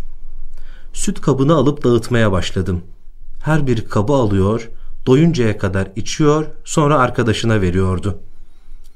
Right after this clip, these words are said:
Suffa ehlinin sonuncusu da içtikten sonra kabı Resulullah'a verdim. Aldı, içinde sadece azıcık süt kalmıştı. Başını kaldırarak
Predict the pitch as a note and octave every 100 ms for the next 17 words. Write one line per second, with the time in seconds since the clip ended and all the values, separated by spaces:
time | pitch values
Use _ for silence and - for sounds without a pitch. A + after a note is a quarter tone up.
0 | - - - - - - - D3 - G3+
1 | C3+ A#2+ B2 B2+ C3+ - B2+ B2+ B2+ -
2 | D3+ A2 G#2+ - A#2+ C#3 D3+ C#3+ G2 F2+
3 | B2 C#3+ - - - - C3 D3+ B2+ G#2+
4 | B2 A#2 A2+ A2 A2+ F2+ F2+ G2+ F#2 -
5 | - - - - - G#2+ G#2+ F#2+ A#2+ D3
6 | D#3+ - - - - - - C#3 - D#3
7 | D#3+ D#3 - G3+ D#3+ D3 E3 G3+ F3 C3+
8 | F3 - - - G2 F#2 F2+ - G2 -
9 | - - - - - - - - A#2 -
10 | C#3+ C#3+ B2+ A#2 A#2 D3 C#3 A#2+ -